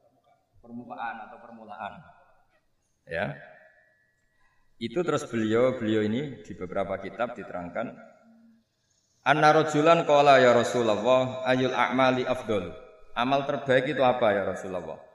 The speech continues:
Qal alaika bil halil murtahil. Terus, "Wa ma halul murtahil?" Qal sahibul Qur'ani, kullama khalla irtahala. Amal terbaik itu adalah amal setelah selesai ingin melakukan lagi.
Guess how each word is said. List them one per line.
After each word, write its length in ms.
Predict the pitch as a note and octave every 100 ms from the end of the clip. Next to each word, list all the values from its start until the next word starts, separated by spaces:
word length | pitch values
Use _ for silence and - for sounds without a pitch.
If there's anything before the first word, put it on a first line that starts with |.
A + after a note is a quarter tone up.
| _ _ _
Qal 400 | - C#3 D3 B2
alaika 640 | A#2+ B2+ C#3 D3 C#3+ C3+ C3
bil 160 | A#2
halil 420 | A2 B2+ B2+ B2+
murtahil. 540 | A#2 A2+ A2 G#2+ F#2+ - - - _ _ _ _ _ _ _ _ _ _
Terus, 320 | D2+ - _ _ _ _ _ A#2
"Wa 160 | C#3+
ma 160 | G3+ G#3+
halul 340 | G3+ E3 E3 D3+
murtahil?" 420 | C3+ C3 A2+ - - - - -
Qal 320 | C3+ C#3+ C#3+
sahibul 640 | C#3 C#3 C3 A#2+ - B2 A#2+
Qur'ani, 560 | B2 A#2 A2 F#2+ F#2
kullama 480 | - B2 A#2+ B2+ B2+
khalla 400 | A#2+ A#2 A#2+ B2 B2
irtahala. 580 | G#2+ G2+ F#2+ F#2+ F2 - - - _ _ _ _ _ _ _ _ _ _ _ _ _ _ -
Amal 320 | D3 D#3+ E3
terbaik 480 | E3 C#3+ C3+ A2+ B2
itu 240 | D3+ D#3+ F3
adalah 480 | C#3+ C#3 B2+ B2+
amal 480 | B2 A#2 C3 E3+ F3
setelah 400 | - C3 C#3 C3+
selesai 960 | - C3 B2+ - D3 F#3 F#3 - - -
ingin 240 | F3 G3
melakukan 560 | E3+ C#3+ C#3+ C3+ A#2+ G2+
lagi. 240 | F#2 -